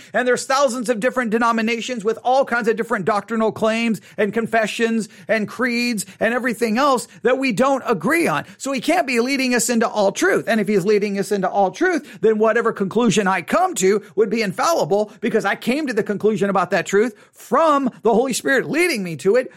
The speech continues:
So then all of my conclusions would be infallible. You think that this would just be like, every Christian would be like, "Well, yeah, that's a pretty reasonable, that's a reasonable perspective, right? I mean, if the Holy Spirit's leading me into truth, then everything I believe is,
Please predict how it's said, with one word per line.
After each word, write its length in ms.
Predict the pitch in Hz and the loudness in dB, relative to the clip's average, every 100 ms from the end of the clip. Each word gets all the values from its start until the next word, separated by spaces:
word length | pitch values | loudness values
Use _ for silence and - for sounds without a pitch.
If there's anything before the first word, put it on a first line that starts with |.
| - | -4
So 200 | 254 240 | 0 2
then 160 | 240 | 4
all 180 | 262 285 | 4 2
of 60 | 214 | 2
my 140 | 262 247 | 0 0
conclusions 680 | 220 226 349 247 220 254 - - | -2 0 0 0 0 -2 -6 -2
would 240 | 247 254 | 0 2
be 220 | 254 269 | 0 0
infallible. 800 | 277 285 247 320 359 180 120 - _ - | 0 0 0 2 2 -2 -6 -12 _ -6
You 160 | 262 | -6
think 280 | 262 330 339 | -4 -6 -6
that 120 | 262 | -8
this 220 | 202 277 262 | -6 -4 -4
would 120 | 226 | -4
just 180 | 233 226 | -4 0
be 140 | 233 | 2
like, 180 | 208 196 | 2 0
every 320 | 262 269 262 | -2 0 -2
Christian 280 | 240 233 214 | 0 0 0
would 60 | 185 | 0
be 60 | |
like, 160 | 156 156 | 0 0
"Well, 220 | 175 160 | 0 2
yeah, 180 | 156 143 | 0 0
that's 200 | 156 156 | -2 -4
a 40 | |
pretty 280 | - 170 156 | -6 -6 -6
reasonable, 680 | 147 147 143 139 135 131 131 _ - | -6 -6 -4 -4 -4 -4 -8 _ -4
that's 180 | 185 | -2
a 60 | 190 | -2
reasonable 460 | 151 135 139 143 160 | -4 -4 -6 -6 -6
perspective, 600 | 214 202 254 240 131 135 | -6 -4 -4 -6 -6 -8
right? 140 | 147 | -8
I 100 | 151 | -6
mean, 120 | 165 151 | -6 -4
if 60 | |
the 80 | 135 | -2
Holy 200 | 180 196 | 2 2
Spirit's 320 | - 180 165 | 2 -2 0
leading 260 | 170 180 170 | 0 0 -2
me 100 | 175 | -4
into 160 | 165 | -8
truth, 280 | 170 269 254 | -6 -6 -6
then 120 | 143 | -6
everything 360 | 143 175 175 - | -6 -4 -4 -4
I 140 | 151 175 | -4 -4
believe 420 | 151 170 202 151 | -2 0 0 -2
is, 160 | 131 | -6